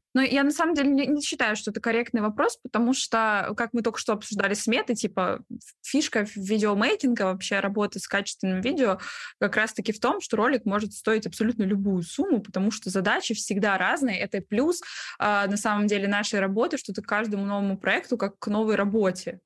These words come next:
а, относишься, и, по сути, поэтому нет такого у-, усталости, как, допустим, ты одно и то же действие делаешь на своей работе каждый день. Когда ты работаешь с видео, у тебя каждый раз что-нибудь новенькое, и ты такой, типа: "Блин, классно".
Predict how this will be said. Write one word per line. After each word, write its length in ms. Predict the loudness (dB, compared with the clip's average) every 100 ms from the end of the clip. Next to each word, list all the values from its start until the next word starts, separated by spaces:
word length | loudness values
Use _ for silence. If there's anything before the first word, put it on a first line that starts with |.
| _
а, 320 | -6 -4 -4 -6
относишься, 560 | -4 -2 -2 -4 -4
и, 40 | -2
по 120 | -4
сути, 220 | -6 -10 -2
поэтому 300 | 0 0 0
нет 220 | -2 -4
такого 360 | -4 -2 -2 -2 -2
у-, 20 | -4
усталости, 600 | -2 0 2 0 -2 -6
как, 200 | -4 -2
допустим, 460 | -4 -6 -4 -4
ты 80 | 0
одно 240 | 0 0 -2
и 60 |
то 120 | -4
же 80 | -6
действие 420 | -2 -2 -2 -4
делаешь 320 | -2 -2 -2 -4
на 60 |
своей 220 | -4 -2
работе 300 | -2 -2 -4
каждый 320 | -2 -2 -2 -2
день. 220 | 0 -2 -6 -14 -4
Когда 160 | -2 0
ты 60 |
работаешь 400 | 2 2 0 -2 -2
с 60 |
видео, 280 | 0 4 4
у 40 | 4
тебя 160 | 0
каждый 260 | 0 2 2
раз 180 | 2 0
что-нибудь 300 | 0 -2 0
новенькое, 640 | 2 2 2 0 -2 -2 -2
и 20 |
ты 120 | -6
такой, 280 | -8 -10 -14
типа: 160 | -14 _
"Блин, 300 | -8 -4 -4 -6
классно". 560 | -4 -2 -2 -4 -10